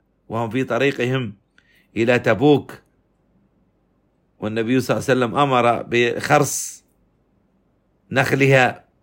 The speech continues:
وما على هذا النخل من الرطب، كم سيكون تمرا بعد نضوجه. الآن في، في طريق العودة، فلما أتى وادي القرى قال للمرأة:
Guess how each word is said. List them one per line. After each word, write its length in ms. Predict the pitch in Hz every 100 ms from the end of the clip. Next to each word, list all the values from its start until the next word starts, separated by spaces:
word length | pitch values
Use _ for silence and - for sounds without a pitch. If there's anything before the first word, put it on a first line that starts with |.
| _ _ _ -
وما 340 | 104 113 113
على 360 | 117 120 113 -
هذا 280 | 113 120 113
النخل 460 | 117 135 131 113 -
من 180 | - 104
الرطب، 760 | 110 104 113 135 151 151 117 - _ _ _ _ _ _ _ _ _ _ _ _ _ _ _ _ _
كم 160 | - 139
سيكون 520 | 123 123 120 143 127
تمرا 360 | 135 147 139 131
بعد 280 | 120 120 127
نضوجه. 720 | 127 113 139 147 131 135 - _ _ _ _ _ _ _ _ _ -
الآن 320 | 143 170 165
في، 200 | 143 120
في 220 | - 143
طريق 340 | 147 170 196
العودة، 480 | 131 - 117 82 - _ _ _ _ _ _ _ _ _ _ _ _ _ _ _ _ _ _ _ _
فلما 460 | - 135 160 147 139
أتى 180 | 139 110
وادي 320 | 107 120 101
القرى 360 | 92 - 127 143 -
قال 160 | 160
للمرأة: 680 | 139 120 113 123 127 85